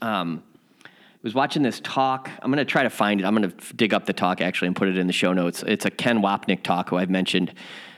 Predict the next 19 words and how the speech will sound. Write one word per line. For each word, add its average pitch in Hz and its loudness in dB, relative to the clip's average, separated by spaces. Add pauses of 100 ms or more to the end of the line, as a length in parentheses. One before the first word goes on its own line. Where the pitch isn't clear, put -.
(120)
uh, 82 -2
several 98 2
times 92 0
in 87 -10
the 92 2
podcast, 90 -2
but 104 2
he 117 2
basically 135 4
just 110 0
breaks 98 0
down 95 0
Course 98 -2
in 95 0
Miracles 92 0
in 90 -2
a 90 0
nutshell. 87 -2 (100)
It's, 104 -4